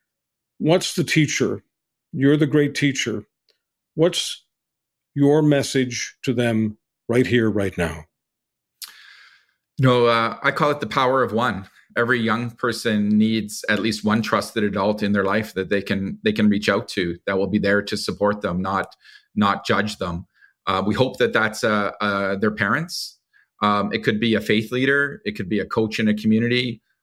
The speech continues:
Speaker 2: Oftentimes, it's that, uh, trusted, uh, teacher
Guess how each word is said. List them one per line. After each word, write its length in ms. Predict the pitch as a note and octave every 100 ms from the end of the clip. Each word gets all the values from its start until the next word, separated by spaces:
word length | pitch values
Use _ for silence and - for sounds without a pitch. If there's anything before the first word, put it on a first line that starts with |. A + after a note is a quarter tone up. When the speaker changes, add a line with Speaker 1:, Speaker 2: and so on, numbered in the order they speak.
| _
Speaker 2:
Oftentimes, 840 | G2+ G2+ G#2+ A2+ G#2+ G#2 G#2+ G#2+ -
it's 240 | G#2 - -
that, 400 | G2 F#2+ - -
uh, 160 | G2
trusted, 580 | F#2 A#2 G#2 - G#2 - -
uh, 60 | F#2
teacher 540 | - A2 G#2+ G#2+ F#2